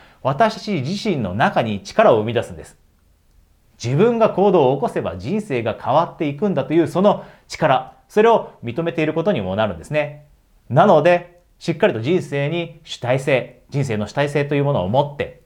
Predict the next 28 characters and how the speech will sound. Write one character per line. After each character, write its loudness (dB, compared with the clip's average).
自 0
分 4
の 2
人 0
生 -4
は -2
自 -6
分 -2
の -2
責 -4
任 -2
だ -2
と -2
い -2
う 0
こ -4
と 0
を 0
認 0
め 2
た 4
上 6
で、 -2
自 -4
分 2
の 0
中 2
に -4